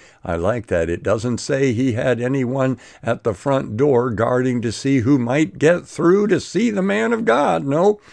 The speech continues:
he welcomed everyone who came to see him, just like you and I can do.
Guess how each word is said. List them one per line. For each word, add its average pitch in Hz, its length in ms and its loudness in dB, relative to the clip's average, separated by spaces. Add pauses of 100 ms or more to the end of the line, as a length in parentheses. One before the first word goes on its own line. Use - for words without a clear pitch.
(200)
he 214 160 2
welcomed 170 720 0
everyone 131 840 0
who 127 180 2
came 135 360 -2
to 123 100 -2
see 113 280 -2
him, 101 260 -2 (240)
just 85 340 -4
like 80 320 -4
you 85 180 -2
and 76 140 -4
I 73 220 -6
can 73 320 -8
do. 73 320 -4